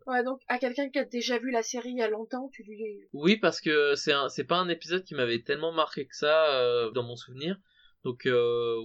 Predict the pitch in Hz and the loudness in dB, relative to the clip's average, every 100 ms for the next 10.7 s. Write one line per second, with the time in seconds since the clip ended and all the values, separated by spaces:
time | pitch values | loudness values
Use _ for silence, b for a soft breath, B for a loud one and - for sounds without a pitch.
0 | 113 160 208 - 131 127 - 160 202 165 | -4 -2 -2 -8 -2 -2 0 -2 -2 -6
1 | - 127 127 131 127 175 196 185 190 185 | -8 -10 -10 -18 -6 -6 0 -2 0 -4
2 | 185 175 165 - - 170 190 - - 151 | -4 -2 -4 -4 2 4 4 2 2 2
3 | 147 165 185 - 180 180 180 131 127 147 | 2 2 2 2 -4 -4 0 0 0 -6
4 | - 147 - 139 - 165 175 123 120 - | -6 -6 -6 -8 -4 -2 0 -2 -2 -14
5 | 127 - 147 156 160 - 127 127 - - | -8 4 10 10 10 2 -8 -10 -12 -8
6 | 123 - 123 123 151 147 - - 123 123 | -8 -4 -4 2 0 0 -14 -8 -4 -4
7 | 120 120 120 120 - 123 127 - - - | -4 -8 -6 -10 -6 -2 -2 -4 -16 -12
8 | 120 110 113 113 117 - 131 123 123 120 | -10 -10 -12 -8 -8 -6 -12 -8 -10 -2
9 | 139 147 165 139 117 143 160 - 127 123 | 4 6 6 4 2 0 -2 -6 -16 -16
10 | - - 117 104 107 113 | -16 -10 -8 -8 -10 -14